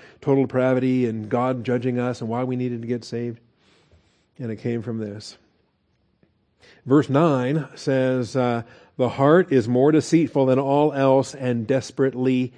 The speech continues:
sick. Who can know it?" Who can understand it? The heart is desperately sick. When Walt Disney tells the Disney princess to follow her heart,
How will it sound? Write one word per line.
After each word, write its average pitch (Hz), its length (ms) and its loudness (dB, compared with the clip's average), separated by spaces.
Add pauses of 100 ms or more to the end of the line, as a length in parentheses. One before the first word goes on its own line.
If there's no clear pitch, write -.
(120)
sick. - 480 -2 (340)
Who 127 300 2
can 123 300 -6
know 113 180 -2
it?" 104 120 -4
Who 117 200 -2
can 120 160 -8
understand 113 560 -8
it? 107 140 -18 (760)
The 127 120 2
heart 139 360 2
is 123 200 0
desperately 127 580 -2
sick. - 460 -12 (640)
When 120 160 -4
Walt 131 280 2
Disney 131 360 4
tells 131 320 2
the 123 100 2
Disney 127 480 0
princess 120 460 -2
to 117 80 -6
follow 127 320 0
her 143 180 -2
heart, 127 420 -4